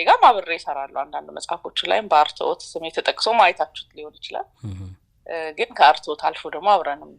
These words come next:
Speaker 1: መስራት የምናስባቸው አሉ። ራሴንም ችዬ ደግሞ የምሰራቸው ነገሮች ይኖራሉ ብዬ አስባለሁ።
Speaker 2: የህግ ባለሙያ መስከረም ገስት ተጫኔ ከሁሉ አዲስ ጋር ስለነበረሽ ቆይታ፣ በተለይ ደግሞ ኮርት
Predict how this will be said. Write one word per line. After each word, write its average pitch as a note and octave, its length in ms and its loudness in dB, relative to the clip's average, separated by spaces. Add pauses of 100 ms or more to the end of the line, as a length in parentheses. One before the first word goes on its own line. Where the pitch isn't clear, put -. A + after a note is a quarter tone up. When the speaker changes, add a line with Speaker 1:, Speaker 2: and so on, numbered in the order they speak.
(140)
Speaker 1:
መስራት - 360 -10
የምናስባቸው E3 800 -4
አሉ። G3 160 0 (380)
ራሴንም F#3+ 480 4
ችዬ C#3+ 260 -12
ደግሞ F3 200 -14
የምሰራቸው G#3 680 -6
ነገሮች D#3 360 -8
ይኖራሉ C#3+ 400 4
ብዬ F3+ 160 2
አስባለሁ። - 520 -6 (840)
Speaker 2:
የህግ C3+ 280 -2
ባለሙያ C#3 480 0 (120)
መስከረም C3 520 -2
ገስት A#2+ 340 -2
ተጫኔ B2+ 400 -4 (240)
ከሁሉ C3+ 340 -6
አዲስ B2 220 -4
ጋር B2+ 200 -2 (140)
ስለነበረሽ A#2+ 760 -6 (280)
ቆይታ፣ B2 320 -6 (140)
በተለይ A#2 360 -8
ደግሞ A#2 280 -6
ኮርት - 360 -12